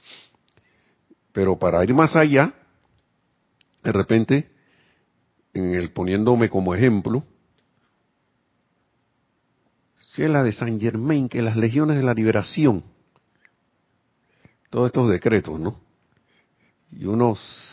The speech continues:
ah, el entusiasmo, y siente ese entusiasmo del maestro, ese entusiasmo que dice él, "Gracias por, por dar ese detalle, maestro ascendido Saint Germain", di-, ese entusiasmo debidamente,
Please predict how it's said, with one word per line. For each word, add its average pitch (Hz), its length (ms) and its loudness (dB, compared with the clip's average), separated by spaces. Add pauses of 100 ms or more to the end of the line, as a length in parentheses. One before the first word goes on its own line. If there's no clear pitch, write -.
(140)
ah, 143 160 -6
el 98 100 -2
entusiasmo, 101 640 -4
y 92 40 -2
siente 120 260 -2
ese 101 440 -4
entusiasmo 113 560 -2
del 90 100 0
maestro, 104 520 -4 (760)
ese 117 120 -4
entusiasmo 107 880 0
que 87 160 -4
dice 101 680 -2
él, 107 280 -4 (600)
"Gracias 95 440 -2
por, 87 200 -6
por 85 220 -10
dar 95 160 -2
ese 107 240 -4
detalle, 110 500 -2
maestro 104 480 -2
ascendido 95 300 -4
Saint 98 180 -4
Germain", 98 300 -4 (480)
di-, 104 160 -2
ese 107 160 0
entusiasmo 110 720 0
debidamente, 117 1200 -2